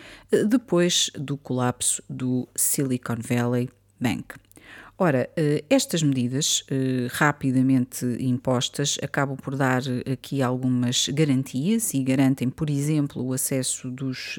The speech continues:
depositantes aos seus fundos. Contudo, mantém-se aqui, naturalmente, alguns receios, alguma instabilidade, nomeadamente em termos de banca regional nos Estados Unidos. Na Europa, estes receios também acabam por ter aqui algum impacto, já que, por exemplo,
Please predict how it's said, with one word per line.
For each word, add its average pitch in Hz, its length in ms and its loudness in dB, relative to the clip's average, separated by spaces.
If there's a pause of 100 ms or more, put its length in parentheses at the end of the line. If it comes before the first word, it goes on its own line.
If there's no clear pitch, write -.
(100)
depositantes 123 960 -2
aos 120 220 -4
seus 127 200 -4
fundos. 202 500 0 (640)
Contudo, 226 600 4
mantém-se 151 520 2
aqui, 156 340 -2
naturalmente, 135 960 2 (360)
alguns 127 320 -2
receios, 185 480 2
alguma 123 240 0
instabilidade, 139 680 0
nomeadamente 127 640 0
em 123 40 -4
termos 131 340 -2
de 131 60 -10
banca 139 280 0
regional 127 640 -2
nos 143 240 -2
Estados 123 360 -4
Unidos. - 320 -10 (600)
Na 226 140 6
Europa, 160 560 4
estes 127 300 -4
receios - 340 0
também 123 260 -2
acabam 117 360 -4
por 123 160 -10
ter 120 180 -6
aqui 131 220 -6
algum 143 240 0
impacto, 202 600 -6
já 120 240 -4
que, - 120 -12
por 139 140 -2
exemplo, 143 560 2